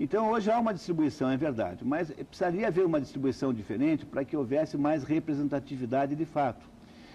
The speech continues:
Se cada mil comarca dessas elegesse diretamente um representante, que reunidos, então, com outros novecentos e noventa e nove, elegessem, então, o presidente da República,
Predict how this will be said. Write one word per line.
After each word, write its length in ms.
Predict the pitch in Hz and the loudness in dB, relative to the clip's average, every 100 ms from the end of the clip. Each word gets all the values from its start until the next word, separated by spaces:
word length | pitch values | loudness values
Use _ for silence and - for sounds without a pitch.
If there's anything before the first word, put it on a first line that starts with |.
| - - | -20 -8
Se 140 | 160 | -4
cada 380 | - 233 220 165 | 0 2 2 2
mil 260 | 156 214 | 2 0
comarca 560 | 196 165 139 147 147 139 | 0 0 2 2 0 -4
dessas 520 | 113 120 110 - 110 | 0 0 0 -4 -2
elegesse 680 | 185 214 160 107 151 180 170 | 0 2 2 2 2 2 0
diretamente 680 | 131 135 135 123 117 131 127 | 0 0 0 0 0 0 -2
um 40 | |
representante, 800 | 117 117 120 113 101 110 92 - - - - - - - | -4 -4 -4 -4 -4 -4 -6 -10 -20 -20 -20 -20 -20 -8
que 180 | - 147 | 0 2
reunidos, 540 | 139 156 139 160 165 143 | 4 4 4 4 2 -2
então, 240 | 127 156 | 0 0
com 120 | 143 | 2
outros 360 | 135 175 175 147 | 2 2 0 0
novecentos 480 | 147 139 117 170 165 | 0 0 0 -4 -2
e 40 | |
noventa 300 | 160 160 151 | 0 0 0
e 60 | 123 | 0
nove, 320 | 113 104 92 - | 2 0 -2 -4
elegessem, 760 | 143 143 135 104 196 190 147 127 | 0 2 2 4 4 4 2 2
então, 280 | 120 147 143 | 2 2 2
o 40 | |
presidente 300 | 131 120 127 | 0 -2 -2
da 100 | 113 | -2
República, 560 | 104 101 339 113 90 | -6 0 0 0 -8